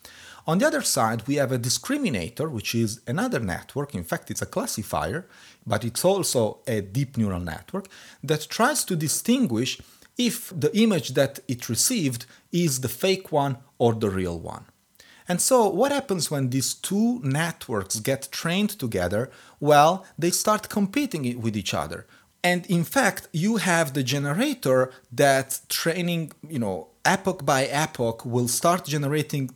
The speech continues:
images that are more and more realistic, or definitely closer and closer to the original one. And on the other side, we have a discriminator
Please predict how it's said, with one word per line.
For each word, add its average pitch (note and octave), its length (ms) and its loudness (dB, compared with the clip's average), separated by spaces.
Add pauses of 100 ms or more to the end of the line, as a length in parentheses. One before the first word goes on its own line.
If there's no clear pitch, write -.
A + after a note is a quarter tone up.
(160)
images C#3+ 440 0
that B2 160 0
are B2+ 140 2
more F3 260 2
and A#3+ 100 0
more D3 200 2
realistic, G#2+ 720 -2 (100)
or F2+ 180 -4
definitely A2 560 -4
closer F3 480 -2
and F3 140 -8
closer C3 500 -2 (340)
to A#2+ 100 0
the A2+ 140 0
original B2 440 0
one. F2+ 280 -4 (560)
And F3 160 2
on F#3+ 120 4
the A3+ 80 4
other D4 200 2
side, D3+ 400 4
we C#3+ 120 0
have C#3+ 200 0
a C3+ 80 2
discriminator C3+ 1000 -2